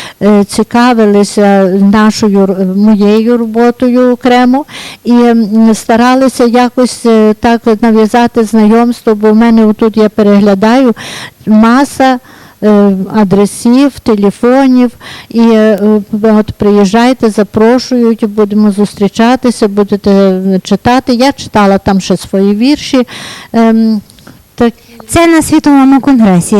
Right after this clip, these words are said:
Speaker 2: Бойків.
Speaker 1: Тому на Світовому конгресі Бойківщини. Потім, е, я ці вірші свої віддала, бо, м,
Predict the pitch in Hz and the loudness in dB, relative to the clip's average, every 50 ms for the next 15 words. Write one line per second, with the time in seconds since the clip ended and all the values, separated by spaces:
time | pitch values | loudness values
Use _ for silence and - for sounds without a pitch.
0 | 196 202 - 208 196 196 185 165 - - - _ - 214 202 190 196 214 214 202 | 2 2 0 0 0 0 0 0 -4 -10 -20 _ -8 -6 -6 -4 -2 -4 -2 -2
1 | 202 208 202 190 - 214 202 196 - 208 196 196 196 190 190 190 - 220 190 180 | 0 0 0 0 0 -2 -4 -2 -2 0 0 0 0 0 -2 -4 -2 -2 -2 0
2 | 165 185 180 175 - - 190 175 180 190 202 220 233 - 262 247 - - - 247 | 0 0 -2 -2 -2 -4 -6 -2 0 0 0 0 0 -2 -4 -4 -4 -2 -2 0
3 | 240 240 247 - - - - - - - - _ _ - 233 233 226 - 240 233 | 0 0 -2 -6 -12 -20 -18 -18 -20 -20 -20 _ _ -2 -2 -2 0 0 2 2
4 | 233 240 214 196 214 220 214 208 220 214 214 208 202 196 202 - - 226 202 214 | 2 2 2 2 0 0 0 0 0 0 2 0 0 -2 -2 -2 -4 -2 0 0
5 | 220 208 - - - 214 - - - 214 208 214 208 196 208 196 185 185 214 214 | 0 0 -2 -2 -4 -4 -4 -2 -2 0 2 2 0 0 -2 -4 -2 -2 0 0
6 | 226 240 233 220 202 202 202 202 202 196 190 190 190 196 196 202 196 196 190 | 2 0 0 0 0 0 0 2 2 2 0 -2 -4 -4 -2 -2 -2 -2 -4